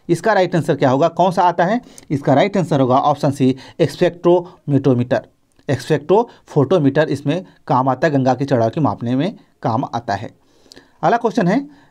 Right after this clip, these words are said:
निम्नलिखित में से कौन सी नोबल गैस उदाहरण है? निम्नलिखित में से कौन सी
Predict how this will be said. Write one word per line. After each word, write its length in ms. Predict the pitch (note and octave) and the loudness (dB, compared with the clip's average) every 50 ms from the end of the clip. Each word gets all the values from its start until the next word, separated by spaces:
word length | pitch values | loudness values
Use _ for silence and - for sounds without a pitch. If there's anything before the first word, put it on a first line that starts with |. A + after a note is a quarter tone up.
| _ - | _ -4
निम्नलिखित 540 | D3+ F3+ B3 C#4 C#4 C#4 C#4 C#4 C4 B3+ - | 0 2 4 6 6 6 4 4 0 2 2
में 80 | B3 | 0
से 120 | A#3 - A#3 | 2 0 -2
कौन 260 | - - F3+ F#3+ G#3 | 0 2 2 2 2
सी 160 | E3+ - A3 | 0 -2 0
नोबल 300 | F#3 D#3+ D#3 D3 D#3+ E3 | 2 2 2 2 2 0
गैस 320 | C#3 A#2+ C3 C#3 C#3+ C#3+ - | 0 2 2 2 2 0 -6
उदाहरण 320 | D#3 D3 A#2+ G#2+ A2+ A#2 A2 | -6 -4 -4 -2 -2 -4 -6
है? 260 | G#2+ A#2 B2+ - _ _ _ _ _ - | -6 -10 -14 -16 _ _ _ _ _ -4
निम्नलिखित 420 | C#3+ D#3+ F#3 F#3 E3+ F3+ D#3 C3 C3+ | -2 0 0 0 0 0 0 0 0
में 80 | C3 | -2
से 120 | B2 D#3 D3 | -2 -2 -4
कौन 300 | C#3+ - B2+ C#3 D3+ C#3 | -2 0 0 0 0 0
सी 260 | C#3+ C#3 E3 A3 | 0 0 0 0